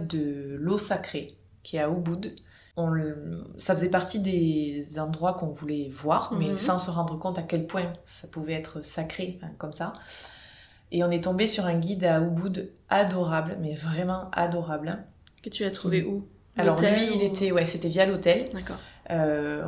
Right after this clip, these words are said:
Speaker 1: on est vraiment parti avec l'hôte-, avec le, le, le petit, euh, la petite voiture de l'hôtel. C'est lui qui conduisait, c'est
Speaker 2: Ok.
Speaker 1: lui qui nous a fait faire le tour. On avait déjà, euh, plus ou moins dit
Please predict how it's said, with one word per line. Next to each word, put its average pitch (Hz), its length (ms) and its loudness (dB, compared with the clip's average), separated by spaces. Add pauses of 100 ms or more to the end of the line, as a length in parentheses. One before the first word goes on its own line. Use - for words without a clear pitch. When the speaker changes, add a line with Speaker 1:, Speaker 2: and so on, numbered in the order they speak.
Speaker 1:
on 151 60 -4
est 156 60 0
vraiment 175 280 4
parti 190 360 0
avec 165 240 4
l'hôte-, 156 180 0
avec 156 280 0
le, 151 140 4
le, 147 180 0 (120)
le 151 120 -4
petit, - 400 -2
euh, 139 680 -2 (580)
la 160 140 2
petite - 220 -6
voiture 175 300 2
de 175 100 4
l'hôtel. 180 420 6
C'est 196 120 2
lui 160 120 2
qui - 80 -8
conduisait, 156 440 0
c'est 202 120 2
Speaker 2:
Ok. 160 60 0
Speaker 1:
lui 185 80 4
qui 175 60 -2
nous 165 80 -2
a 165 40 -2
fait - 80 -12
faire 165 160 -2
le 156 100 0
tour. 233 380 -2 (600)
On 180 160 4
avait 175 220 6
déjà, 185 480 6
euh, 156 140 4
plus 180 220 -2
ou 180 40 0
moins 180 160 4
dit 185 380 0